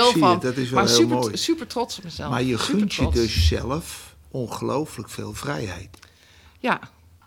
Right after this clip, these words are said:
Speaker 2: ja.
Speaker 1: Want dan, dan, eh, is er dan een andere Annelieke, eh,
Speaker 2: Ik
Speaker 1: die
Speaker 2: mag
Speaker 1: te-
Speaker 2: veel meer, ik mag veel meer van mezelf, joh. Ik heb veel minder last van mensen die er misschien anders een mening over zouden kunnen hebben.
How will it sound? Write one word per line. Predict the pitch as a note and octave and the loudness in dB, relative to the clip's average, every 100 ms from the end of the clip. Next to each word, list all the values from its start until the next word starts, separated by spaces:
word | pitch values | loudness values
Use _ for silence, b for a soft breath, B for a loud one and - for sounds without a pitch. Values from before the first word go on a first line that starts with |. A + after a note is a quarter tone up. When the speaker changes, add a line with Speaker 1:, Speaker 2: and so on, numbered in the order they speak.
| _ | _
Speaker 2:
ja. | - F#3+ - - - - | -10 -10 -10 -20 -20 -14
Speaker 1:
Want | A#2 | -8
dan, | C3+ D3 - | -6 -4 -6
dan, | - C3+ D3+ - - B2 C3 | -6 -6 -4 -6 -8 -10 -10
eh, | - | -10
is | - C#3+ | -6 -6
er | D3 | -4
dan | C#3 | -4
een | C3 C3+ | -4 -4
andere | D#3 E3 D3 | -4 -2 -2
Annelieke, | C#3+ D3 C#3 C#3 C#3 D3 C3 | -2 -2 -2 -2 -2 -2 -2
eh, | F#3+ C3 B2+ C3+ B2+ | -2 -4 -4 -4 -8
Speaker 2:
Ik | C#3 - | -12 -14
Speaker 1:
die | - C3 - | -8 0 2
Speaker 2:
mag | B3+ | 2
Speaker 1:
te- | - | 0
Speaker 2:
veel | F4+ F4 | -2 -2
meer, | D#4+ D4+ | -2 -4
ik | G3+ | -6
mag | A3+ F4 - | -4 -6 -6
veel | G4 F#4+ | -10 -8
meer | F4+ D4+ | -10 -12
van | D4+ | -10
mezelf, | C#4 C#4 C4 G3+ | -10 -8 -6 -6
joh. | - F3 D#3 - | -6 -6 -6 -8
Ik | A3+ | -10
heb | C4+ | -10
veel | D4+ | -10
minder | D4+ C#4+ C4 | -8 -6 -6
last | C#4 D4 - | -6 -6 -8
van | B3 | -6
mensen | A3 A3 G3+ | -4 -4 -6
die | G#3 | -6
er | G#3 | -6
misschien | G3+ - G#3 | -6 -6 -6
anders | G3 G3+ G3 G3 - | -6 -6 -6 -8 -8
een | G3+ G3+ | -6 -2
mening | A3+ C#4 B3 | -2 -4 -6
over | F#3 D#3+ E3 | -6 -6 -8
zouden | E3 E3+ D#3 | -8 -8 -8
kunnen | D#3 E3 D#3+ | -10 -10 -10
hebben. | D#3 D#3+ D#3 | -10 -12 -14